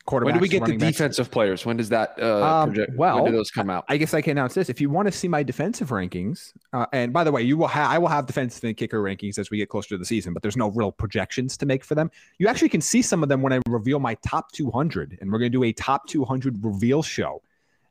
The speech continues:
Speaker 2: at the end of the month, a live video show where we go over my top two hundred, and we, it's, it's gonna be very fun. And there will be some kickers and defenses that make their way into that top two hundred at the end of the month. But if you wanna get a sneak peek of where they are right now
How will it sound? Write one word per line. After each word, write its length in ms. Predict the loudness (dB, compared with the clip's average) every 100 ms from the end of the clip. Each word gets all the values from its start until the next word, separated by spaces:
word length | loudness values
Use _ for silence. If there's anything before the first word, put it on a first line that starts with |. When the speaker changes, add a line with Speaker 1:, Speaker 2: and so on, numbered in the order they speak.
| -10
Speaker 2:
at 100 | -4
the 100 | -2
end 120 | 0
of 60 | 0
the 60 | 0
month, 260 | 0 -2 -8 _ -4
a 60 |
live 360 | 0 2 2 2
video 320 | 2 2 2
show 240 | 0 -2
where 160 | -2 -2
we 100 | -2
go 220 | -2 -2 0
over 280 | -2 -2 -2
my 180 | -2
top 300 | -2 -2 -4
two 180 | -2 -4
hundred, 340 | -2 0 0 -2
and 100 | -2
we, 160 | -2
it's, 240 | -2 -4 -4
it's 160 | -2
gonna 100 | 0
be 120 | 0
very 200 | 2 0
fun. 280 | 0 0 0
And 100 | 2
there 80 | 2
will 180 | 4 4
be 140 | 2
some 160 | 0 -2
kickers 380 | -2 -2 -2 -2
and 60 |
defenses 500 | -2 0 -2 -2 -4
that 120 | -2
make 220 | -2 -2 0
their 160 | -2
way 320 | 2 0 0 -4 _ _ _ _
into 300 | 0 0 2
that 200 | 2 0
top 280 | 0 -2 -2
two 180 | -6 -4
hundred 420 | -2 -2 -4 -6 -10 -20 _
at 160 | -6 -2
the 80 |
end 140 | 0 0
of 60 |
the 60 | 0
month. 280 | 0 -2 0
But 220 | 0 0 -2 _ _
if 80 | -2
you 100 | 0
wanna 220 | 2 2
get 100 | 2
a 60 | 0
sneak 200 | 0 -2
peek 140 | 0
of 100 | 0
where 180 | 2 4
they 140 | 4 4
are 160 | 2
right 280 | 2 -2 -2
now 480 | -2 -2 -2 -4